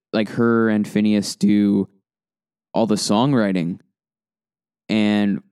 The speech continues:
that was something special to Kurt Cobain as well, in the sense that, uh, he sort of didn't care what other people thought. He was creating the music for himself,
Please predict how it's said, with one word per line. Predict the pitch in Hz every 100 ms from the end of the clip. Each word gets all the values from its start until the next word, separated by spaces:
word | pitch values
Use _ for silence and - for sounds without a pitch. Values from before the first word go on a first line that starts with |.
| _ -
that | 110
was | 120
something | - 117 107 110 107 104
special | - 107 - 107
to | 101 107 104 104 101 95
Kurt | - 110
Cobain | - 107 98 104 104
as | 95
well, | 104 104 107 107
in | 104
the | 98
sense | 101 98 -
that, | 104 101 98 - _ _ _ _ _ _ _ _ _
uh, | 98 98
he | 104 110
sort | - 117
of | 117 101
didn't | 107 107 98 - _ _
care | - 123
what | 113
other | 107 135 147
people | 117 98 101 92 _
thought. | 101 101 - _
He | - 120
was | 113
creating | - 123 113 107 107
the |
music | 104 107 107 92
for | - 98
himself, | 92 92 - 113 90 -